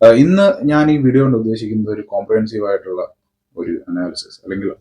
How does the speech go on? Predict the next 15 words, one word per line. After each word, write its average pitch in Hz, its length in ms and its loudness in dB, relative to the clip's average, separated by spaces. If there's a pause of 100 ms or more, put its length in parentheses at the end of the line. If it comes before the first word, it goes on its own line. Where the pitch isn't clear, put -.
(120)
ഓവർവ്യൂ, 147 420 4 (460)
ഓവർവ്യൂ 131 460 2
എന്ന് 117 160 6
പറയാം. - 220 -14 (680)
ഇപ്പൊ - 200 -8
എന്റെ 104 200 -2 (160)
പ്ലേലിസ്റ്റ് 110 360 -2
നോക്കി 107 200 -2
കഴിഞ്ഞാൽ 101 240 -2
അറിയാം, 90 200 -2
അതിനകത്ത് 95 340 -6
വേറെ 92 220 0
വീഡിയോസ് 95 300 -8
ഒന്നും 95 180 -14
ഞാൻ 92 80 -10